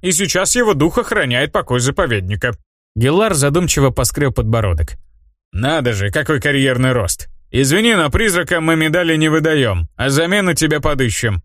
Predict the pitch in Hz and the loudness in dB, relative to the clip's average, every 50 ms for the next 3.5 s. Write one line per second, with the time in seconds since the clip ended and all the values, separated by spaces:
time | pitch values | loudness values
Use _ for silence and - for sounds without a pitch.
0 | - 123 131 147 156 170 175 165 170 147 151 165 147 151 156 156 165 156 - - | -4 -4 -2 0 2 2 2 2 2 2 0 0 0 0 2 2 2 2 2 0
1 | 170 151 143 156 185 160 123 - 110 - - 117 117 117 113 117 110 - - - | 0 0 0 0 0 0 -2 -4 -4 -4 -2 -2 -2 0 0 0 -2 -4 -8 -8
2 | - 117 135 151 170 180 156 170 139 165 156 151 - 196 196 151 110 98 107 131 | -4 -4 -2 0 -2 -2 -2 0 0 0 -2 0 2 2 2 2 0 0 2 2
3 | 156 - - - 120 - 104 98 95 87 | 2 2 2 0 0 0 0 -2 -2 -4